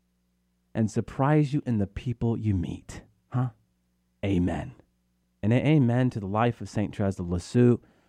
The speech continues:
who embraced the little way and teaches us how to love the little way, how God meets us in the details. All right, let us close with a word of prayer. In the Father, and the Son, and the Holy Spirit. Amen. Good and gracious God, we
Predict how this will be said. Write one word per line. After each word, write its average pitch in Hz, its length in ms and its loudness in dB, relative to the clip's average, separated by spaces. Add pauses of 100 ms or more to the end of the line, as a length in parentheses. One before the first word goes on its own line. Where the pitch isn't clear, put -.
(120)
who 127 160 4
embraced 123 640 2
the 110 80 0
little 95 240 -4
way 78 380 -8 (500)
and 110 180 0
teaches 123 460 -2
us - 180 -2 (140)
how 110 220 -2
to - 280 -4
love 120 400 2
the 110 160 -2
little 98 260 -4
way, 80 360 -8 (280)
how 120 120 2
God 113 300 0
meets 110 420 2
us - 340 -8
in 101 120 -2
the 90 80 -2
details. 82 640 -10 (480)
All 113 80 2
right, 101 160 2
let 95 120 -4
us 92 120 -8
close 110 380 -4
with 101 100 -6
a 98 40 -4
word 90 100 -4
of 87 160 -10
prayer. 107 480 -6 (400)
In 92 100 0
the 87 80 0
Father, 95 300 -2
and 87 80 -2
the 85 60 -4
Son, 95 180 -2
and 90 80 -2
the 87 40 -6
Holy 92 260 -6
Spirit. 95 380 -4
Amen. 95 540 -2 (640)
Good 110 140 2
and 92 80 0
gracious 92 340 -4
God, 95 280 0
we 90 200 -2